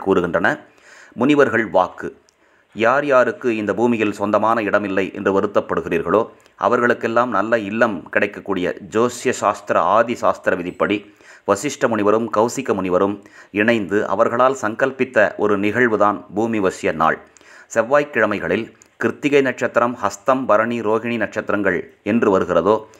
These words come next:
அவ்விடத்திலிருந்து கடக லக்னமாக வரும் நாட்கள் இரண்டாயிரத்தி பதினெட்டு மற்றும் பத்தொன்பதாம் ஆண்டில் மூன்றே மூன்று நாட்கள் மட்டுமே. அந்த மூன்று நாட்களில் பூமி வசிய நாள் என்ற ஒரு பத்து நிமிடம் உண்டு.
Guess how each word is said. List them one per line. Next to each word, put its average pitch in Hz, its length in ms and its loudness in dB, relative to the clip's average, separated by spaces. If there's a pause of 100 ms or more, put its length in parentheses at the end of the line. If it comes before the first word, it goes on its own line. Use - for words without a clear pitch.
(260)
அவ்விடத்திலிருந்து 120 880 0
கடக 120 340 0
லக்னமாக 120 540 0
வரும் 104 220 -4
நாட்கள் 90 520 -4 (240)
இரண்டாயிரத்தி 127 640 0
பதினெட்டு 117 420 0
மற்றும் 101 440 -2
பத்தொன்பதாம் 104 720 2
ஆண்டில் 87 500 -2 (180)
மூன்றே 127 420 2
மூன்று 110 280 -2
நாட்கள் 98 320 0
மட்டுமே. 87 480 -4 (420)
அந்த 107 380 0
மூன்று 135 360 -4
நாட்களில் 120 560 0
பூமி 123 260 2
வசிய 110 260 0
நாள் 101 240 0
என்ற 95 300 -4
ஒரு 101 200 0
பத்து 104 260 -4
நிமிடம் 95 340 0
உண்டு. 87 400 -6